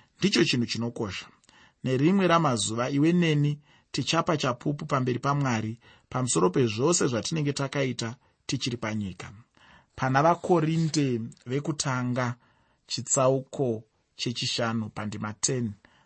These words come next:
Tsamba yeapostori Pauro kuvaKorinde yekutanga, chitsauko five, pandima ten. Pauro anotaura chinhu ichochi. Nomusi iwoyu haisi nyaya yenyama yamatafura inenge ichitariswa naMwari, asi nyaya huru inenge iri yekuti ukama hwako naMwari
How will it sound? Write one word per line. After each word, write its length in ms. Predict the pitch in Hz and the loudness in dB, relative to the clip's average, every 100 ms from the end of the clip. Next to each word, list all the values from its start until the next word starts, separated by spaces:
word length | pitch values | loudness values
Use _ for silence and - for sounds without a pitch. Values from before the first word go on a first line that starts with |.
| _ | _
Tsamba 260 | - 120 117 | -6 -4 -2
yeapostori 460 | 131 143 143 131 120 | -4 -4 -6 -6 -4
Pauro 360 | 139 143 123 | -2 0 -2
kuvaKorinde 760 | - 117 110 120 113 127 143 135 | -4 -6 -6 -6 -4 -2 -2 -2
yekutanga, 520 | 139 - 147 147 156 | -4 -2 -2 -2 -4
chitsauko 520 | - 139 127 123 127 | -8 -6 -6 -6 -8
five, 360 | - 131 185 - | -8 -6 -6 -8
pandima 340 | 117 107 107 107 | -8 -6 -6 -6
ten. 220 | 123 123 | -4 2
Pauro 300 | 185 196 165 | 6 6 6
anotaura 440 | 170 160 120 113 | 4 0 0 -2
chinhu 220 | 110 98 | -4 -6
ichochi. 460 | 95 - 113 95 - 113 _ _ _ _ _ _ _ _ _ - - - - | -8 -6 -8 -8 -12 -14 _ _ _ _ _ _ _ _ _ -20 -20 -12 2
Nomusi 520 | 151 277 254 - 202 | 4 4 6 6 6
iwoyu 500 | 196 175 160 160 156 | 4 4 4 2 0
haisi 440 | 123 120 175 269 | 0 2 4 4
nyaya 280 | 226 170 160 | 2 2 4
yenyama 760 | 175 165 156 156 160 143 123 120 - - - - | 4 4 2 2 4 2 2 -4 -16 -20 -18 -4
yamatafura 640 | 127 156 147 147 143 131 123 | 0 2 2 0 0 0 0
inenge 420 | 120 139 139 127 | 0 -2 -2 -2
ichitariswa 720 | 113 123 135 127 120 - 117 - - | -4 -4 -2 -2 -2 -6 -10 -16 -6
naMwari, 500 | 110 107 104 101 117 - - - - | -2 -2 -4 -6 -10 -16 -20 -6 0
asi 240 | 139 202 | 0 2
nyaya 220 | 196 196 | 6 6
huru 220 | 151 151 | 6 4
inenge 360 | 190 180 160 160 | 2 2 4 4
iri 120 | 175 | 4
yekuti 340 | 147 143 170 139 | 0 -2 -4 -4
ukama 380 | 123 185 196 | -2 0 2
hwako 340 | 147 117 120 175 | 2 2 0 -2
naMwari 600 | 170 165 156 143 139 | -2 2 2 2 0